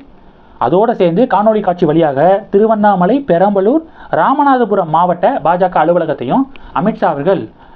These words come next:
லான்ச் பண்றாரு, ஓப்பன் பண்றாரு. அது மட்டும் இல்லாம ஈவினிங் டயத்துல கோவை மாவட்ட பாஜக அலுவலகத்துல ஆலோசனை நடத்துறாரு. இந்த ஆலோசனைக்கு பிறகு ஈஷா யோகா மையத்துக்கு போறாரு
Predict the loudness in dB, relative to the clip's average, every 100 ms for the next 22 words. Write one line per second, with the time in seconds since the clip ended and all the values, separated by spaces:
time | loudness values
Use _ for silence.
0 | -4 -4 -2 -4 -2 -4 -6 -16 -10 -4
1 | -2 -2 -4 -2 0 0 -2 -10 -20 -20
2 | -10 -4 -2 0 -2 -4 -2 0 2 0
3 | -2 -6 -20 -20 -14 -2 2 4 2 2
4 | 0 2 0 0 -4 -18 -20 -2 0 0
5 | 0 2 2 2 0 0 0 0 0 0
6 | -2 -2 0 0 0 -2 -4 -4 -2 0
7 | 0 0 -4 -20 -20 -20 -6 0 2 0
8 | -2 -4 -4 -2 -2 0 -2 -4 -18 -20
9 | -12 -2 0 2 0 0 0 -2 -4 -4
10 | -4 -2 0 2